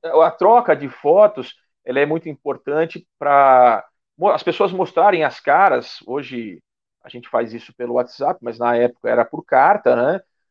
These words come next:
E pras pessoas também terem referenciais de como se vestir, como se comportar, até mesmo como posar pra própria foto.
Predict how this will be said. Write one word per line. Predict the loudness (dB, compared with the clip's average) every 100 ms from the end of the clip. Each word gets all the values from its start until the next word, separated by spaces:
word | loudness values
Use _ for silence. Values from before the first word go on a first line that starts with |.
| _
E | -10
pras | -4 -2
pessoas | -2 -2 0 0
também | 0 -2 -2 -2
terem | -4
referenciais | -2 -4 -2 -4 -4 0 2 4 2 -2 -8
de | -12
como | -10 -12
se | -12 -14
vestir, | -14 -14 -12 -4 -4
como | -4 -12
se | -14
comportar, | -16 -16 -14 -8 0 2 2 0 _ _
até | -12 -4 2 2
mesmo | 2 -2 -2 -6
como | -4 -4 -4 -6
posar | -4 0 2
pra | 0
própria | -2 -2 -2
foto. | -2 -2 -2 -6